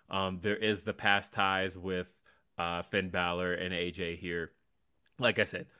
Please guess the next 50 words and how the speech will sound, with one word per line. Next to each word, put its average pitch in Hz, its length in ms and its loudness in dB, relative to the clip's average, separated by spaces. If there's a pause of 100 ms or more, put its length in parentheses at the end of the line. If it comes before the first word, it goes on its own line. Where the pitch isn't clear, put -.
slight 110 300 4
concerns 104 440 2
over 98 160 0
the 92 80 -4
fact 92 360 -2
that 92 160 -2
we're 98 60 -8
going 92 280 -4
back 95 260 0
to 95 80 -10
this 90 200 -8
well 87 240 -2
again 87 340 -8 (280)
when 92 180 -2
we've 90 180 -6
been 98 200 2
here 95 380 -2 (240)
with 101 400 0 (360)
the 120 120 0
Good 110 200 4
Brothers 101 540 2 (140)
and 98 140 -2
Finn 101 200 2
Balor. 95 380 4
We've 92 180 -6
been 98 160 -2
here 101 200 0
with 98 120 -4
the - 60 -8
Good 92 220 -4
Brothers 98 400 0 (200)
and - 140 -18
A 107 180 4
J. 107 240 4
We've 98 180 -2
been 101 160 0
here 104 140 0
with 101 160 -2
A 104 160 2
J 101 200 2
and 95 120 -4
Finn 101 220 -2
before. 95 400 -2 (200)
We've 98 240 -4
been 110 220 2
all 101 260 0
of 95 120 -4
these 98 180 -4
places 92 380 -2
before. 92 420 -4